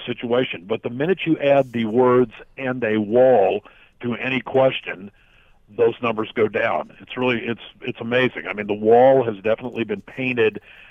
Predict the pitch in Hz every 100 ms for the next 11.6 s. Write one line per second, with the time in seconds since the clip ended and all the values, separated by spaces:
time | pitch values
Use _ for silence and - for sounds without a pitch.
0 | - - - 101 101 - 120 107 113 110
1 | 110 107 139 131 113 107 - 117 110 120
2 | 123 110 110 104 107 - - 123 120 113
3 | 101 107 104 - 110 110 110 110 110 107
4 | 104 101 104 - 113 113 113 107 - 107
5 | 104 - 107 95 95 - - - - _
6 | - 120 110 110 101 107 117 107 104 104
7 | 110 - 110 - 117 107 95 113 113 110
8 | 107 - - 113 107 - - 110 110 104
9 | 101 98 139 147 131 135 120 113 110 -
10 | - - - 87 95 98 98 98 113 110
11 | 107 123 110 101 110 104